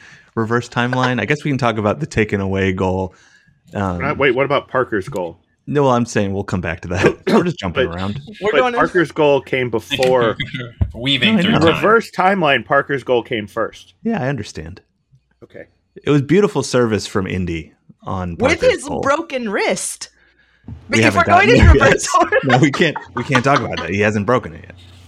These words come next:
Speaker 3: I see.
Speaker 4: <laughs> Well, he had
Speaker 2: The Benjamin
Speaker 4: C C
Speaker 2: Button shit
Speaker 4: started the
Speaker 2: just
Speaker 4: game.
Speaker 2: is not working.
Speaker 4: <laughs> It healed <laughs> quickly over the ninety minutes.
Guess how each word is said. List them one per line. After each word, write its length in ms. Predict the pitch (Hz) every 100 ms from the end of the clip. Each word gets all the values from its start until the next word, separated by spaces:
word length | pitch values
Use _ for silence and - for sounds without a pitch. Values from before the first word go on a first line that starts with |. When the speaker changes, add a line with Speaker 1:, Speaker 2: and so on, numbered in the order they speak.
| -
Speaker 3:
I 80 | -
see. 280 | 214 - 190 - - 117 107 - - -
Speaker 4:
<laughs> 80 | 120 107 104 - - - - - - - -
Well, 100 | 117
he 100 | 135
had 100 | 113
Speaker 2:
The 40 | 113
Benjamin 340 | 139 160 147
Speaker 4:
C 60 | 120
C 0 |
Speaker 2:
Button 160 | 110 110
shit 100 | 104
Speaker 4:
started 240 | - - 107
the 20 |
Speaker 2:
just 200 | 139 -
Speaker 4:
game. 100 | 120
Speaker 2:
is 140 | 110
not 220 | 104 104
working. 440 | 98 98 95 85 85
Speaker 4:
<laughs> 40 | - - _
It 140 | 127 107
healed 480 | 170 165 123 107 - - 113 143 -
<laughs> 360 | 107 110 -
quickly 500 | - 156 117 98 -
over 240 | 127 107 110
the 100 | 107
ninety 240 | 104 104
minutes. 320 | 110 - -